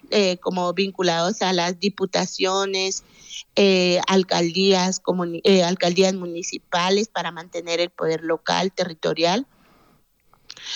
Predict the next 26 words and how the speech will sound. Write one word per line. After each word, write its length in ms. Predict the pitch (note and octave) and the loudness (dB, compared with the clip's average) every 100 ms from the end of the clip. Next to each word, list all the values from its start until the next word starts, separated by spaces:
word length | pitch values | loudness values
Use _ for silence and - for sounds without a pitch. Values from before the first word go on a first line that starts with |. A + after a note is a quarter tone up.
| - _ | -12 _
Pero 200 | A3 G#3+ | 2 4
también 320 | G#3 G3+ G3+ | 2 0 0
a 40 | A#3 | 0
nivel 300 | A3+ G3+ G#3+ | 2 2 0
internacional, 720 | A#3 A3+ G#3 G3+ - F#3 F#3 | 0 0 0 -2 -2 -2 0
las 180 | C4+ A3+ | 0 -2
empresas 460 | G3 G3 G#3 A3 | -4 -2 0 -2
transnacionales, 1040 | - F#3+ E3+ F#3+ - D#3 E3 F3 G3 G3 - - - - _ | -2 -2 -2 -4 -4 -2 2 4 4 0 -6 -18 -18 -18 _
que, 440 | - G#3 F3+ F3 - | 2 4 4 2 -2
que 120 | F#3+ | 0
son 220 | G3 F3+ F3 | 2 2 0
las 160 | G3+ | 0
que 140 | - F#3 | 0 0
también, 540 | E3+ E3+ F3 F3 - - | 0 0 0 -2 -8 0
eh, 180 | G3 F3+ | 2 4
dan 240 | F3 F3 | 2 0
financiamiento, 1200 | G3 G3+ F#3+ G#3+ - - F3 F#3+ G3+ G3 G3+ G3 - - - - _ - | 2 2 2 0 -2 -2 2 2 2 2 2 2 -2 -14 -16 -18 _ 2
em, 520 | F#3 F3+ F3 F3 E3 | 4 4 0 -4 -4
hacen 360 | - F#3+ G3 G3 | 0 2 2 0
tráfico 440 | - F#3+ G3 - | 2 2 2 2
de 100 | F3 E3 | 2 2
influencias, 880 | F#3 - G3+ G#3+ A3 - G3 G3 - - - - | -2 2 4 4 0 0 0 0 -6 -16 -16 -4
los, 500 | G3+ F#3+ F3+ F3+ - | 2 4 4 0 -4
los, 400 | G#3 F#3 F3 E3+ | 2 4 2 -2
por 160 | - G3 | -2 0
ejemplo, 640 | G#3 F3 F3+ F#3+ F3+ F3 | 2 0 0 2 2 2